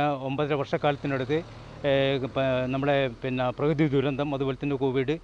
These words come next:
ഇതിനെല്ലാം ജനങ്ങളോടൊപ്പം ചേർത്ത് പിടിച്ചുകൊണ്ടുള്ള ഒരു ഗവർ-, ഗവൺമെന്റ്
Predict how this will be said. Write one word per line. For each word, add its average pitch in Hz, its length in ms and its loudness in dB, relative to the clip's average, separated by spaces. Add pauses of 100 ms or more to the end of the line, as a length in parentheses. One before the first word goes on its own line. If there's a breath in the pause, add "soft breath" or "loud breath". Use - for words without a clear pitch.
(300 loud breath)
ഇതിനെല്ലാം 165 520 4
ജനങ്ങളോടൊപ്പം 170 540 4
ചേർത്ത് 147 300 2
പിടിച്ചുകൊണ്ടുള്ള 143 460 0
ഒരു 139 140 -4
ഗവർ-, 139 340 0
ഗവൺമെന്റ് 135 420 -2